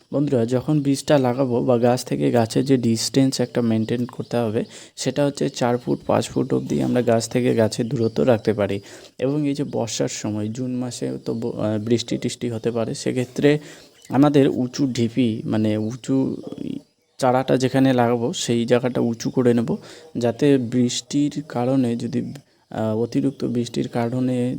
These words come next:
জায়গায় জমিতে জল জমে থাকে, সেক্ষেত্রে এই উঁচু ঢিপিটার কারণে বীজটা কিন্তু অত সহজে পচে যাবে না। তো সেক্ষেত্রে আমরা এই পদ্ধতিতে এটা লাগাবো চারাটা,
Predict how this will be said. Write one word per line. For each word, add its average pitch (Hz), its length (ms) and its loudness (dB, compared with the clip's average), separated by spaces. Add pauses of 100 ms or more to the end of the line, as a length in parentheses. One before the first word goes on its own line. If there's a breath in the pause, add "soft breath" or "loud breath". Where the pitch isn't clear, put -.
(180)
জায়গায় 117 440 2
জমিতে 117 480 2
জল 110 300 4
জমে 120 220 2
থাকে, 117 260 0
সেক্ষেত্রে 117 520 0 (380 loud breath)
এই 123 120 2
উঁচু 123 300 0
ঢিপিটার 127 500 0
কারণে 120 400 0
বীজটা 113 420 -2
কিন্তু 117 360 -4
অত 117 180 0
সহজে 113 400 -2 (140)
পচে 127 400 0
যাবে 107 300 2
না। 101 120 -4 (360 loud breath)
তো - 120 -14
সেক্ষেত্রে 139 460 -4
আমরা 135 240 2
এই 123 260 -2
পদ্ধতিতে 131 680 0 (160)
এটা 120 240 0
লাগাবো 117 400 2
চারাটা, 117 440 -2